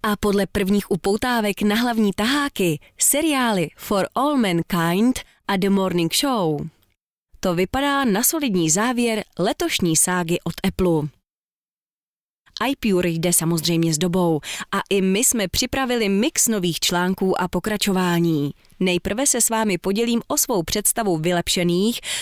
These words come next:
v podstatě kompletně přepracovaných kroužků aktivit na Apple Watch.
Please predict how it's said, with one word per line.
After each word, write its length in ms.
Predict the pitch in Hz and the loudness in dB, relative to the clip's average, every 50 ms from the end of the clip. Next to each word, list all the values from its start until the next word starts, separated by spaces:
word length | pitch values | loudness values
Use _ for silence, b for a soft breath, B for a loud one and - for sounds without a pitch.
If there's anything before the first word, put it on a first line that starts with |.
| B B | B B
v 120 | B - | B -8
podstatě 520 | - 294 311 - - - 269 269 - 202 175 | -6 -4 -2 -2 -2 -2 -4 -4 -4 -4 -4
kompletně 680 | - _ - 254 294 330 - - 294 294 - - 214 165 | -6 _ -4 -4 -2 -2 -2 -2 -4 -4 -2 -2 -2 -2
přepracovaných 960 | - - - 196 - - 202 190 - - 196 196 202 202 185 160 156 - - | -2 -2 -4 -4 -4 -4 -4 -2 -2 -2 0 0 0 2 0 0 -2 -2 -6
kroužků 680 | - - 190 185 180 170 - - - - 196 180 - - | -6 -4 -2 0 0 0 -2 -2 -2 0 0 0 0 -2
aktivit 560 | 170 - - - 175 165 165 175 208 - - - b b b b b | -4 -6 -4 -2 -2 0 0 0 0 -2 -6 -10 b b b b b
na 140 | 170 175 - - 190 | -2 -2 0 0 -2
Apple 200 | 196 - 202 190 | -2 0 0 0
Watch. 320 | 175 175 160 156 - - | 2 2 2 0 0 0